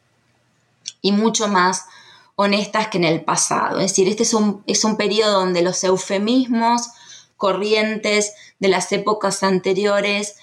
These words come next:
de alguna manera se eliminan y las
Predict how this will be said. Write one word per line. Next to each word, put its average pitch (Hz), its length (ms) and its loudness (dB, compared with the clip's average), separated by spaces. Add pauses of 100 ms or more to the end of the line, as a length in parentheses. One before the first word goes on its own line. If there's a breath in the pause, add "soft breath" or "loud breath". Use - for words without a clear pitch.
(160 loud breath)
de 185 80 -2
alguna 190 240 0
manera 185 460 0
se 185 220 -2
eliminan 208 920 0 (520 soft breath)
y 202 100 -4
las 185 320 0